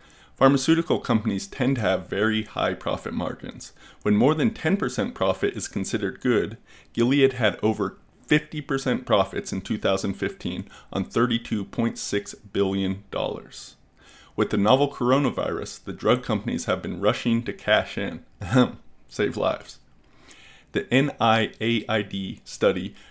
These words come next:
showed that those patients with covid nineteen taking remdesivir improved in recovery time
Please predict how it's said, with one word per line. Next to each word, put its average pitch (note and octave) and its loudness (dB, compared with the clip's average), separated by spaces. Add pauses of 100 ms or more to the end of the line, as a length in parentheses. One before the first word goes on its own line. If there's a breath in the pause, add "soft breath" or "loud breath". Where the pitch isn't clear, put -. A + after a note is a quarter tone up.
showed C3 4
that A2 0
those B2 4
patients A2+ -2
with - -8
covid B2+ 0
nineteen A2 -2
taking C#3 -2
remdesivir A#2+ 0
improved C3 0
in B2+ 2
recovery G#2+ 0
time F2+ -6